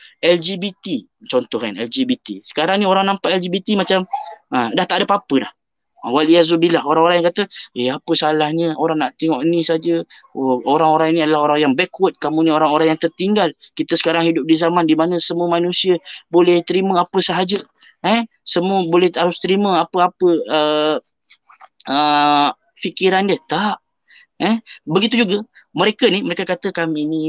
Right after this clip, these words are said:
banyak do-, kami ni banyak dosa. Batu, baju kami ni penuh dengan dosa-dosa." So,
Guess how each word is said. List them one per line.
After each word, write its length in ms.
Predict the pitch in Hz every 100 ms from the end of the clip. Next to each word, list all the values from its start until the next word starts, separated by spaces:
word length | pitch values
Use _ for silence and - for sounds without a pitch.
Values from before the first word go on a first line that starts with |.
| 143
banyak 240 | 131 131
do-, 200 | 117 123 -
kami 240 | 131 131
ni 80 | 123
banyak 240 | 120 101
dosa. 240 | 113 - 113
Batu, 320 | 113 117 - 139 _
baju 480 | 135 143 143 180 165
kami 320 | 180 185 190
ni 20 |
penuh 300 | 170 190 190 - - - -
dengan 240 | 156 160 156 139
dosa-dosa." 480 | 151 151 131 - 107 _ _ - _
So, 320 | - 226 185